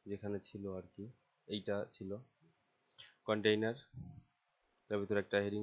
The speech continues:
করেছিলাম। আজকে দেখব জাম্বুট্রন কি। তো জাম্বুট্রনটা প্রথমে আমরা একটা ডিপ নিয়ে নেব, এর ভিতর glass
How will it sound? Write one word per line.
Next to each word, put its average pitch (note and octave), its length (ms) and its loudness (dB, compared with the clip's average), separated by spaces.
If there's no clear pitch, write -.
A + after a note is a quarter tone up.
করেছিলাম। A#2 360 0
আজকে G#2+ 380 4
দেখব G2+ 180 -2
জাম্বুট্রন G#2+ 720 0
কি। - 120 -18
তো G#2 80 -6
জাম্বুট্রনটা G2 1160 0
প্রথমে G#2 400 0
আমরা G2 220 2
একটা - 240 0
ডিপ G2 200 0
নিয়ে G#2 180 2
নেব, G#2 100 0
এর G#2 120 4
ভিতর G2 220 -4
glass F#2+ 300 -2